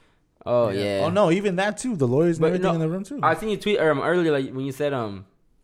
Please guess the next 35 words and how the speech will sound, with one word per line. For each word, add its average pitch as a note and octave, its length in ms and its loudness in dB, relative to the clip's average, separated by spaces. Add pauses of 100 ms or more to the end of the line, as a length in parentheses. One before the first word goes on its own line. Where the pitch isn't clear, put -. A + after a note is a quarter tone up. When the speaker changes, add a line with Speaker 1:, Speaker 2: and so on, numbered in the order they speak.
(120)
Speaker 1:
that A#2+ 400 -4 (420)
we C3+ 100 0
really D3 160 4
gotta C3+ 160 4
get C3 120 0
more C3+ 180 0
informed C3 380 -2
in A#2+ 200 -4
the A#2 60 -6
courts C3+ 280 -4
and C#3+ 80 -4
all C#3+ 80 -4
that. D3+ 200 -4
I C3+ 100 2
thought C#3+ 200 0
that's B2+ 120 -2
why D3+ 80 2
I - 20 2
thought, C3 160 0
that's C3 100 0
why D3+ 120 4
I - 20 0
asked C3 220 -2
you C3 80 0
earlier C3+ 160 2
if A#2+ 60 -6
you A#2+ 60 -2
were A2+ 60 -4
in G#2+ 100 -8
jury C3 200 -4
duty A#2+ 200 -10
because, G#2+ 460 -8
Speaker 2:
Mm-hmm. A2+ 500 -18
Speaker 1:
um, A2+ 320 -8 (160)
what, - 260 -10